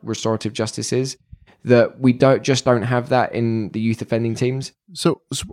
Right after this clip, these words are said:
Speaker 2: are you saying that the victims are less likely to want to attend a joint meeting than, than the, the perpetrator is?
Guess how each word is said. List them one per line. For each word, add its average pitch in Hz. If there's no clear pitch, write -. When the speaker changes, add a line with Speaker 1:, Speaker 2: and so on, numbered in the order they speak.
Speaker 2:
are 160
you 170
saying 156
that 139
the 123
victims 104
are 101
less 104
likely 113
to 110
want 113
to 117
attend 117
a 107
joint 117
meeting 120
than, 120
than 127
the, 123
the 113
perpetrator 131
is? -